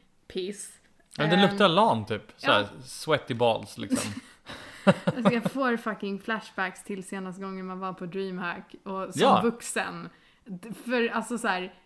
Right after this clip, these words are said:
Speaker 1: Dreamhack må kanske vara magiskt om man är d-, under tjugo, men det är det inte när man är vuxen och är där lite halvt som representant för något <laughs> spelföretag.
Speaker 2: Nej.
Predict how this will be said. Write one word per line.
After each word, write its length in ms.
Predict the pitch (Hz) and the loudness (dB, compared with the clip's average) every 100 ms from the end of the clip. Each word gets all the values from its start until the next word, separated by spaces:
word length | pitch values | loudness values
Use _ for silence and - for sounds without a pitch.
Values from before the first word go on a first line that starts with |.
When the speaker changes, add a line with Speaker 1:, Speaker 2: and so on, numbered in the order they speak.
| _ | _
Speaker 1:
Dreamhack 440 | - 302 254 240 233 | -4 0 2 0 0
må 240 | 226 240 | -2 -2
kanske 280 | 226 214 180 | -2 -6 -4
vara 100 | 190 | -4
magiskt 600 | 190 202 196 185 180 - | -2 -2 -2 -2 -6 -6
om 100 | 185 | -6
man 160 | 180 180 | -6 -6
är 280 | 190 190 | -8 -10
d-, 220 | 190 196 - | -12 -16 -14
under 500 | - 220 202 185 175 | -6 -2 -2 -2 -4
tjugo, 600 | 180 - 220 185 180 185 - | -6 -6 -4 -4 -6 -8 -6
men 260 | 208 214 | -4 -4
det 100 | 190 | -2
är 160 | 202 185 | -2 -2
det 60 | 185 | -4
inte 220 | 180 185 | -8 -8
när 120 | 185 | -8
man 160 | 180 180 | -6 -6
är 40 | |
vuxen 500 | 180 190 - 196 180 | -8 -10 -8 -8 -6
och 60 | 175 | -8
är 40 | |
där 240 | 170 175 | -8 -8
lite 240 | 175 175 175 | -8 -8 -10
halvt 540 | 175 185 175 180 - _ _ _ | -8 -8 -8 -12 -20 _ _ _
som 240 | - 190 180 | -12 -8 -6
representant 720 | 180 180 175 180 180 175 175 | -8 -8 -10 -8 -8 -10 -10
för 100 | - | -8
något 140 | 190 | -8
<laughs> 0 | |
spelföretag. 1000 | - - - - 196 - - 185 180 190 | -8 -10 -10 -12 -12 -12 -8 -8 -4 0
Speaker 2:
Nej. 300 | 120 107 240 | 0 0 -4